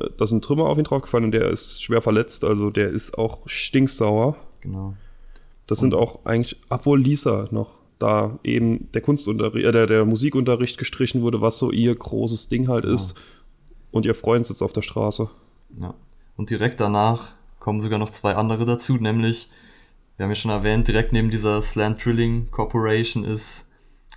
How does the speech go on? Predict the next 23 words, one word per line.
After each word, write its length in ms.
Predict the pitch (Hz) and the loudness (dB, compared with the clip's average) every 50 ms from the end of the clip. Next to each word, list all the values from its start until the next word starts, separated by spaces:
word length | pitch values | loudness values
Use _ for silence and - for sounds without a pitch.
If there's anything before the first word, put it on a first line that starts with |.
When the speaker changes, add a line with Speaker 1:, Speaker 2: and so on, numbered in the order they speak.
| - _ _ _ _ _ _ | -20 _ _ _ _ _ _
Speaker 2:
äh, 240 | - 101 98 101 101 | -2 0 0 0 0
Moe's 360 | 98 98 95 101 107 101 - | 0 -2 -2 -2 -2 -2 -2
Bar. 440 | - 107 104 104 117 131 135 - - - - - - _ _ _ _ | 0 2 4 4 4 4 2 0 -6 -16 -20 -20 -20 _ _ _ _
Und 640 | - 107 107 107 110 110 113 113 - - - - 107 | 0 2 2 2 2 2 0 0 -2 -8 -6 -2 0
dort 160 | 107 107 107 | 0 0 0
sind 140 | - 113 110 | 0 0 2
jetzt 420 | 107 107 107 - - - - - - - _ - - - - - - _ - - - _ _ - | 2 0 0 -4 -8 -10 -12 -16 -20 -20 _ -20 -20 -20 -20 -20 -20 _ -20 -20 -20 _ _ -6
giftige 380 | - 120 - - 120 113 120 117 | -4 -4 0 2 4 4 4 4
Dämpfe 640 | - 117 127 131 139 135 - 131 127 131 127 123 - - - - - | 6 6 8 8 8 8 8 6 6 6 4 2 -2 -10 -20 -16 -4
oder 240 | - 107 107 107 92 | -2 0 0 2 2
insgesamt 420 | 110 110 - 113 95 107 107 104 | 0 0 -2 -2 -2 -2 0 0
halt 100 | 110 107 | 0 -2
diese 120 | 110 107 101 | -2 -2 -2
ganzen 280 | 110 107 104 107 104 95 | -2 -2 0 -2 0 2
Dämpfe 260 | 113 110 117 113 - | 2 2 2 0 -2
von 160 | - - - 107 | -6 -2 0 0
der 80 | 104 - | 2 4
Ölbohrung 640 | 120 123 117 113 110 107 104 104 107 113 113 - - - - - - - - _ _ _ _ _ - _ - - | 4 4 4 4 2 2 2 2 0 -2 -2 -6 -12 -20 -20 -20 -20 -20 -20 _ _ _ _ _ -20 _ -10 -2
kommen 180 | - 107 110 | 0 0 2
in 100 | 104 117 | 4 2
die 100 | 113 113 | 2 2
Bar 520 | 107 - 107 107 110 117 123 123 - - - - - | 2 4 6 6 6 6 6 2 -2 -8 -16 -20 -8
und 560 | - 110 107 107 107 107 107 110 - - - | -4 -2 0 0 0 -2 -2 -4 -8 -10 -10